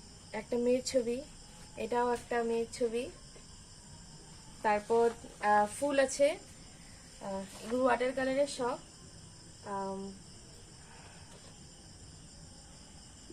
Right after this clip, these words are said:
এটা দ্বি-, তৃতীয়, চতুর্থ। আর এটাও একটা ফুল। আর এই ছবিটা আমার সব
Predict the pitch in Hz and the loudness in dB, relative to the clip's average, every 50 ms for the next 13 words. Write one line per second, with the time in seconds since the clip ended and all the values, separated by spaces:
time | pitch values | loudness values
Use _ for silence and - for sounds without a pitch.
0 | - - - - - - - - - - 226 208 - 233 226 214 240 233 - - | -16 -16 -18 -18 -18 -20 -20 -16 -10 -10 -8 -4 -2 -4 -2 -2 -6 -8 -8 -12
1 | - - - - - - 240 247 240 247 254 254 247 240 - 254 254 254 - 277 | -12 -10 -10 -10 -8 -8 -8 -8 -6 -2 0 2 2 2 2 0 0 0 0 -4
2 | 277 277 - - 277 349 453 - - - - - - - - - - - - - | -4 -4 -4 -4 -4 -4 -4 -8 -12 -18 -20 -20 -20 -20 -20 -20 -20 -20 -20 -20
3 | - - - - - 202 196 196 196 196 196 196 196 196 - - - - - - | -20 -20 -18 -14 -10 -8 -6 -4 -4 -2 -2 -2 -4 -6 -8 -14 -18 -18 -18 -18
4 | - - - - - - - - - - - - - - - - - - - - | -18 -18 -18 -18 -18 -18 -18 -18 -18 -20 -20 -20 -20 -20 -20 -18 -18 -18 -18 -18
5 | - - - - - - - - - - - - - 214 214 247 254 254 262 262 | -18 -18 -20 -20 -20 -20 -20 -20 -20 -20 -18 -12 -10 -4 0 2 2 2 2 2
6 | 262 277 269 262 - - 269 269 277 294 339 - - - - - - - - - | 2 2 2 2 2 0 0 2 2 0 -2 -8 -14 -18 -18 -18 -18 -18 -18 -18
7 | - - - - 202 202 202 196 208 233 226 269 262 254 254 269 254 254 247 269 | -18 -18 -14 -8 -6 -4 -2 -2 -2 -2 2 2 2 4 4 4 2 4 2 2
8 | 262 262 262 240 | 0 0 -2 -4